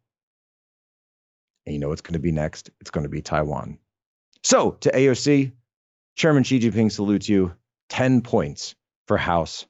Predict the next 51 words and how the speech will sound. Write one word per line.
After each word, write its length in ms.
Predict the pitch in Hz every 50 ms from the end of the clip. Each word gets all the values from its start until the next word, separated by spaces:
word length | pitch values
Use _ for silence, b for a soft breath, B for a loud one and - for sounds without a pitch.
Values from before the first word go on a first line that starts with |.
| _ _ -
Cortez. 600 | - 92 - - 80 62 57 52 - - - _ _ _ _ _ _ _ _ _ _ _ _
You 80 | - 113
know, 100 | 120 113
a 20 |
lot 200 | 110 127 156 180
of 40 | 170
people 200 | - 175 135 139
complain 380 | - 131 107 - 117 107 101 92
about 140 | 85 87 -
the 60 | -
state 200 | - - 101 90
of 40 | 80
our 80 | 82
country 460 | 82 - 90 78 - - - 76 - - _
or 100 | - 101
the 80 | 101 113
way 140 | 113 113 110
work, 340 | 98 85 107 143 147 -
woke 400 | - - 101 104 123 151 143 -
corporations 680 | - - 123 117 - 107 107 104 95 - - 80 76 -
treat 260 | - - - 120 113
us 140 | 123 113 -
and 160 | - - 104
their 100 | 98 90
employees. 560 | 85 85 82 - 92 87 73 64 - - - - _ _ _ _
But 80 | - 117
it's 80 | 107
not 80 | - 143
enough 200 | 117 120 110 -
to 60 | -
complain. 360 | - 98 87 - 101 101 92
We 80 | 87 90
need 160 | 95 107 92 - -
to 40 | -
change 280 | - 117 120 127 123
the 100 | 127 139
way 160 | 110 101 95
the 80 | 92 95
marketplace 500 | 90 87 82 - - - - 90 80 -
works, 240 | 90 80 65 - -
and 140 | 92 92 90
that 100 | 73 -
starts 220 | - 107 98 -
with 140 | 87 78 73
you 240 | 87 110 123 131 135
and 100 | 113 95
where 80 | 92
you 80 | 85 76
spend 300 | - - - 92 90 82
your 80 | 85
money. 260 | 80 71 62 - -